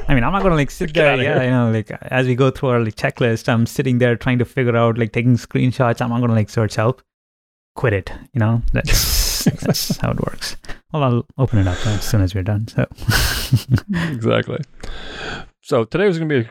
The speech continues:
Speaker 2: a, a short little show. Kaushik and I wanted to hop here and talk to everyone who's been a loyal listener. And if you're new here, um, this is, will be a little bit new news for you too. So, but today's a short show. We wanted to kinda give you an update of what's going on here in the world of Fragmented and kind of the future, which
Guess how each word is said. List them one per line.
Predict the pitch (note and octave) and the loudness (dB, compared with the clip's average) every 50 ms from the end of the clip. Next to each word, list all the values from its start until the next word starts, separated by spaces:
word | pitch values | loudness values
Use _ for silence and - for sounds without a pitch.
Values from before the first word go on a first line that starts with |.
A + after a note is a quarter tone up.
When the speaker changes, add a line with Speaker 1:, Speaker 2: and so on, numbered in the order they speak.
| _ - | _ 0
Speaker 2:
a, | D3 B2+ A2 | 2 2 2
a | G2+ | 2
short | - - - - - B2+ B2+ B2 G2+ | 0 -6 -6 -2 2 2 2 2 2
little | A#2 B2 A2+ A#2 A2+ G#2+ - - | -2 0 2 2 2 2 0 -2
show. | - - - - A2+ G#2+ A2 A2+ A2 | -10 -10 -4 0 0 2 2 0 0
Kaushik | - - A2+ A2+ A2 - A#2 - | -2 -2 -2 -2 -2 -2 -2 0
and | G2+ | 2
I | G2 F#2+ | 2 2
wanted | G2 G2 F#2+ F#2 | 2 2 2 0
to | F2+ | 0
hop | F2+ F#2 F#2 - - | 2 0 2 2 0
here | - G2 F#2 F2+ F#2 F#2 | 0 2 2 2 0 0
and | - - F#2+ F#2 F2+ F2+ F2+ F2+ F2 F2 - | -2 -2 -2 0 0 0 0 0 -2 -4 -2
talk | - F#2+ F2+ F2+ - | 0 0 0 0 0
to | G2 | 0
everyone | F2+ F2+ F#2 F#2 F2+ F2+ F2+ E2+ F2+ F#2 F#2 F#2 F#2 G2 F#2+ | 0 2 2 2 2 2 0 -2 -2 -2 0 2 2 0 0
who's | - - G2 F#2 F2+ F2+ - - | -2 -2 0 0 0 -2 -4 -8
been | - - G2 G#2 F#2+ F2+ | -12 -10 -6 -2 0 0
a | F2+ F2+ F2+ F2+ | 0 0 -2 -2
loyal | F2 G2+ G2 F#2+ F2+ F#2 | -2 0 0 0 2 0
listener. | G#2 - - B2 B2 C3 | -2 -2 0 -2 0 2
And | A2 F#2+ F#2+ | 2 0 -2
if | F2+ - | -2 -2
you're | G2 F#2 F2+ | -2 -2 0
new | F2+ F#2 G2+ A2+ C#3 C#3+ C#3 | 0 2 2 2 2 0 -2
here, | B2+ A2+ F2+ F2+ F#2 G2+ C3 - | -4 -6 -6 -6 -4 -4 -2 -2
um, | G2+ F#2 F#2+ G2 F#2+ - - | -2 0 -2 -2 -4 -6 -8
this | - F2+ - - | -8 -6 -2 -2
is, | F2+ E2+ - - - _ _ - | -2 -2 -2 -6 -12 _ _ -12
will | - | -8
be | - F2 G2 | -4 -4 -2
a | |
little | G#2+ A2 A2 | -2 -2 0
bit | A2+ A#2 | 0 0
new | B2 C3+ C3+ C3+ | 2 2 0 0
news | C#3 D3 D3+ C#3+ | 0 0 0 0
for | - E3 | 0 0
you | F3 F3+ E3+ | 0 0 0
too. | - A3+ A#3 D#3 | 0 0 0 0
So, | - - A#2+ A2+ G#2+ - - - - - - - - - - - | 0 2 2 2 2 0 -4 -10 -10 -10 -8 -10 -10 -12 0 2
but | C#3+ C#3+ - - | 2 2 2 0
today's | - C#3 C#3+ D3 C3 | -2 0 0 0 0
a | A#2+ | -2
short | - - C#3+ C#3+ - - | -4 -2 -2 -2 -2 -2
show. | - C3 C3+ | 0 2 2
We | C3+ C3+ C3 | 4 4 2
wanted | A#2+ A#2+ A#2+ A2+ | 2 2 0 -2
to | - A#2+ | -4 -4
kinda | - A2+ A2 A2 | -2 -2 -2 0
give | G#2+ G#2+ | 0 0
you | G#2 G2+ | 2 2
an | F#2+ | 2
update | G2 G2 - - G2+ G#2 G2 | 0 0 0 -2 -2 -2 0
of | - G2 F#2 E2 E2+ | -2 -4 -6 -4 -2
what's | F2 F#2 F2+ - - | -2 -2 -2 -2 -6
going | - - F#2+ F2+ F2+ F2+ | -6 -2 -2 0 0 0
on | F2+ F2+ F#2 F#2 F#2+ | 0 0 2 0 0
here | F#2+ - - F2+ F2+ F2 E2+ | -2 -4 -4 -2 -2 0 0
in | E2+ F#2 F2+ F2 | 0 -2 -2 -2
the | F2 F2 F2 F2 | -2 -2 -2 -4
world | G#2+ D#2+ F#2+ F#2+ F#2 E2+ | -6 -6 -4 -4 -2 -4
of | F2 - | -4 -4
Fragmented | - A2+ G#2 G#2 G#2 A2+ A2+ A2+ - B2 A#2+ A2 D2 | -2 0 0 2 2 0 0 0 0 -2 -2 -2 -2
and | E2 G2 F2+ F2+ F2+ F2+ - | -4 -4 -2 0 0 -2 -2
kind | - - F#2+ F#2 | -2 0 0 2
of | F#2 | 2
the | F#2 F#2 | 0 0
future, | - - A2 G#2+ - C3+ C3+ C#3 C#3 | 0 -2 -2 0 2 2 2 2 2
which | A2+ G2 F#2+ - - - | 0 -2 -2 -2 -10 -14